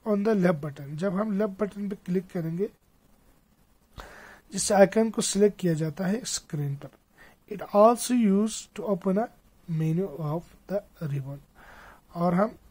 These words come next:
it also use किया, यूज़ किया जाता है, यानी ribbon के menu को open करने के लिए, ठीक है।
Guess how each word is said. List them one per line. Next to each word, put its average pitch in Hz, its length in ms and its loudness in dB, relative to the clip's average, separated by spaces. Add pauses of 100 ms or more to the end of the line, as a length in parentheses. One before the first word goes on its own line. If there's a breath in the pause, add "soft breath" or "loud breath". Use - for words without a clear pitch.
(200)
it 196 80 -8
also 202 540 2
use 220 100 0
किया, 220 200 0
यूज़ 196 480 2
किया 196 160 -2
जाता 175 300 -6
है, 170 160 -6 (760 loud breath)
यानी 185 340 0
ribbon 170 520 -2
के 196 160 -10
menu 170 340 2
को 156 120 -6
open 147 260 -6
करने 139 260 -10
के 139 140 -16
लिए, 117 240 -16
ठीक 208 140 -2
है। 262 80 -16